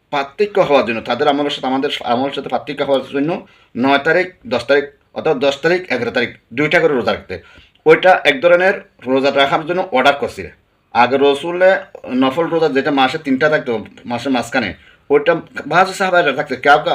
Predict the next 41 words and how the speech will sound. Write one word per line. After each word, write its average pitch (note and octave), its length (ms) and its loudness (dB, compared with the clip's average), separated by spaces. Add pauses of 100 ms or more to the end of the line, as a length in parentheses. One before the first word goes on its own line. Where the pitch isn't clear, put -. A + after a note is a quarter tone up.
অর্ডারও E3 280 2
করে F#3+ 180 2
নাই G3 120 2
রসুলে, G3+ 340 -4 (280)
থাকতেও F3 360 2
বলে C3+ 180 4
নাই। F#2+ 140 -6 (500)
তৃতীয় E3 260 2
নম্বর F#3+ 340 0
রোজ-, F#3 640 -4
হলো F3+ 180 4
যে G#3 160 2 (760)
রাসূলুল্লাহ F#3 640 2
সাল্লাল্লাহু D#3 560 0
আলাইহি C#3+ 200 0
সাল্লাম C3+ 360 -4 (320)
আশুরা D#3+ 260 2
দশ D3 200 0
তারিখ E3+ 220 2
দিন G3+ 240 2 (120)
রোজা C3 180 0
থাকার D#3 240 0
জন্য F3 200 -6
অর্ডার C3 200 2
করছে। A2 300 -8 (600)
চতুর্থ F#3+ 360 -4
লম-, G3 240 2
তৃতীয় F#3 320 4
নম্বর, D#3 140 0
তৃতীয় F#3+ 320 2
নম্বর G#3 180 -2
হলো G#3+ 200 -2
যে G#3+ 140 2
র-, - 320 -4 (360)
কোরআন E3+ 340 4
পাকে F3+ 340 4
আল্লাহ F3+ 280 4
পাক F3 100 2
রব্বুল F3+ 220 -2
আলামিন F3+ 300 -2
বলছেন, F#3 380 0